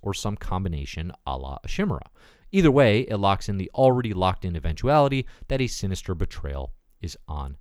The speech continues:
the horizon. And with that said, we're gonna move into Sinister Secrets number eleven through fifteen. We are now moving into selections from Marauders number one, which is the comic book series where Sinister Secrets has continued.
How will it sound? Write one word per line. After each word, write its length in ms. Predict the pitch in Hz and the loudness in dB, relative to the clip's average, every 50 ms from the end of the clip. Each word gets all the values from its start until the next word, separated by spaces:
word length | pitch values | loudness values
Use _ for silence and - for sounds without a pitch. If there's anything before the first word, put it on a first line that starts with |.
| - _ _ - | -18 _ _ -10
the 160 | 76 69 64 - - - | -10 -8 -8 -8 -8 -4
horizon. 460 | 95 95 117 127 110 - - - - _ _ _ _ _ - - _ _ _ - - - - - - - - | 0 4 4 4 4 2 -2 -8 -14 _ _ _ _ _ -20 -20 _ _ _ -20 -20 -20 -20 -20 -12 -6 -4
And 80 | - 110 | -2 -2
with 100 | 131 - | 0 0
that 220 | - 349 381 - - | 0 0 0 0 -2
said, 320 | - 107 90 76 69 - - - - - - - | -2 -2 -2 -2 -2 -6 -10 -16 -20 -16 -10 -4
we're 120 | 123 131 | -2 2
gonna 160 | 151 165 160 | 2 2 4
move 240 | 147 139 127 127 113 | 4 4 4 4 4
into 320 | 107 98 98 - - 95 | 2 0 0 0 -2 -2
Sinister 460 | 85 - - - 147 156 - - 151 131 | -2 -2 -4 -4 -4 -4 -4 -4 -4 -4
Secrets 500 | - - 123 110 - - 110 - - 92 | -4 -2 -4 -2 -2 -2 -2 -2 -2 -4
number 220 | 90 82 80 80 - | -4 -4 -4 -4 -6
eleven 460 | 82 80 80 87 95 110 110 120 117 | -4 -4 -2 0 0 0 0 -2 -4
through 240 | - - - 82 76 | -4 -4 -4 -4 -4
fifteen. 600 | - - 90 85 - - - 139 139 139 135 - - - - - | -4 -4 -4 -4 -2 -2 0 0 2 2 0 -2 -4 -10 -6 0
We 120 | - 110 104 | 2 4 4
are 80 | 98 | 6
now 340 | 95 95 107 117 127 135 143 | 6 4 4 4 4 4 2
moving 300 | 139 117 107 104 101 101 | 2 2 2 2 2 0
into 160 | 101 92 - | 0 -2 -2
selections 640 | - - - 95 92 90 - - - 92 90 85 - - - - - - | -6 -4 -2 0 0 0 0 -2 -2 -2 -2 -4 -8 -12 -18 -20 -6 -2
from 180 | - 98 92 | -2 0 0
Marauders 640 | 82 78 78 71 78 87 95 101 107 107 110 104 98 95 | 0 0 0 2 4 6 8 8 8 6 4 0 0 -2
number 220 | 85 78 71 73 | -2 -2 -2 -2
one, 380 | 67 73 95 110 113 113 117 - - - _ - | -2 2 2 4 4 2 0 -2 -8 -12 _ -10
which 200 | 117 - - 160 | -8 -6 -4 -4
is 100 | 143 - | -4 -2
the 120 | - 123 | -4 -4
comic 320 | - - 92 90 87 80 | -2 0 -2 0 -2 -2
book 180 | - 90 82 - | -2 -2 -2 -2
series 440 | - - 82 78 73 71 71 67 - - - _ _ | -4 -6 -4 -4 -4 -4 -6 -6 -10 -14 -20 _ _
where 220 | - 85 82 78 71 | -4 -2 -2 -2 -2
Sinister 480 | - - 85 78 76 - - - - | -2 -4 -4 -4 -4 -8 -8 -10 -12
Secrets 460 | - - - 73 - - 76 71 - | -10 -10 -10 -10 -8 -6 -8 -6 -6
has 340 | - - - - 69 67 - | -8 -8 -8 -8 -8 -8 -10
continued. 580 | - - 71 67 - 120 123 117 92 73 - | -10 -10 -8 -2 0 2 2 2 2 -2 -4